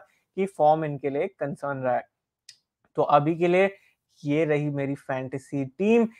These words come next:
इंश्योर कि आप लाइक बटन अभी हिट करिए and अब चलते हैं ग्रैंड लीग ऑप्शन।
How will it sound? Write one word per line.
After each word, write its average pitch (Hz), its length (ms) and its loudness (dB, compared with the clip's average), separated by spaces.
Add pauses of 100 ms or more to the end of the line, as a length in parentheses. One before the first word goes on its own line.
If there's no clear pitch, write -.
(160)
इंश्योर 160 440 8
कि 160 100 2
आप 151 180 8
लाइक 139 320 4
बटन 139 200 0
अभी 135 260 -2
हिट 135 180 -6
करिए 139 400 0
and 135 100 -4
अब 131 180 -6
चलते 131 260 -2
हैं 160 160 -2
ग्रैंड 131 240 0
लीग 135 160 -2
ऑप्शन। 131 280 -2